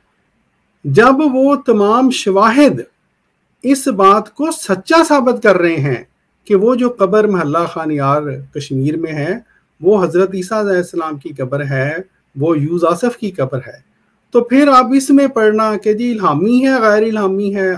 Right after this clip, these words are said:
असल है, फरोई है मसला, वो बिल्कुल अजीब फजूल बातें हैं, क्योंकि जब बात ही सच है तो एक सच्ची बात के ऊपर ये बहसें उठाना,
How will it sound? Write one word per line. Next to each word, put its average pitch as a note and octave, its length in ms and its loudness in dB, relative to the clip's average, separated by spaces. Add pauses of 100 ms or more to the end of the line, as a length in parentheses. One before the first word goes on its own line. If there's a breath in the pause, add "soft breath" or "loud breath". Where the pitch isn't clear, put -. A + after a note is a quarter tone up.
(100)
असल C4 300 2
है, B3 240 0
फरोई G#3 440 2
है G#3 160 -2
मसला, F#3+ 400 -4 (380)
वो C4+ 200 -4
बिल्कुल G#3+ 460 -4
अजीब E3+ 300 -14
फजूल E3 360 -2
बातें C3+ 340 -2
हैं, F3 280 -2 (340)
क्योंकि G#3+ 260 0
जब B3 220 2
बात G3+ 360 4
ही C#4 320 6
सच - 380 -4
है - 200 -12 (760)
तो G#3+ 140 0
एक B3+ 300 2 (120)
सच्ची G3+ 380 -2
बात G3 300 2
के G3 240 2
ऊपर F#3 340 0
ये F#3 200 2
बहसें F3+ 320 -2
उठाना, D#3 380 -2